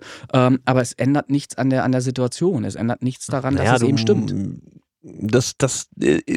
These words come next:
Speaker 2: prinzipiell vom Kern her gebe ich dir recht,
Speaker 1: Ja.
Speaker 2: aber ich betrachte natürlich auch immer die Möglichkeiten, die das mitgebracht hat, dass wir es veröffentlichen können.
Speaker 1: Ja.
Speaker 2: Weil wir hätten uns nicht getroffen und alle anderen da draußen, ich
Speaker 1: Ja.
Speaker 2: hätte nie einen Whisper kennengelernt, der hat ja, der hätte ja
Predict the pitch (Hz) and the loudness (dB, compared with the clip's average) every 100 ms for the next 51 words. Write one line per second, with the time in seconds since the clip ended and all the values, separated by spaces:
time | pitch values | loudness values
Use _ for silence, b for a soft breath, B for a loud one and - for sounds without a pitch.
0 | 165 - 196 220 170 139 156 170 156 139 | -4 0 2 2 2 4 4 4 2 -2
1 | - 127 - 131 131 113 107 107 101 92 | -2 -2 0 0 2 0 -2 0 2 2
2 | 165 - 107 85 76 - - - - 113 | 2 2 2 0 -6 -12 -6 -2 0 2
3 | 135 - 127 127 131 127 117 110 117 139 | 0 0 2 2 2 2 0 0 -2 -2
4 | - 127 123 127 117 117 123 123 135 117 | -2 0 0 0 2 4 4 2 2 0
5 | - 113 - - 117 120 - 135 - - | 0 -2 -4 -4 -2 -2 0 -2 -4 -4
6 | - 175 - 98 95 - - 92 98 104 | 2 2 2 -2 0 -2 -2 -2 -4 0
7 | 107 98 120 113 123 170 B 131 120 123 | 0 2 2 2 0 -4 B 2 2 2
8 | 175 113 - 110 - 117 127 123 127 151 | 2 2 0 -2 -2 -2 -2 2 2 2
9 | 156 - 135 127 127 123 110 101 131 151 | 0 2 2 2 0 -2 2 2 2 2
10 | 107 101 117 107 98 - 107 123 131 143 | 2 2 2 2 0 0 0 0 0 2
11 | 175 117 104 104 101 113 107 107 | 2 0 0 0 0 0 0 0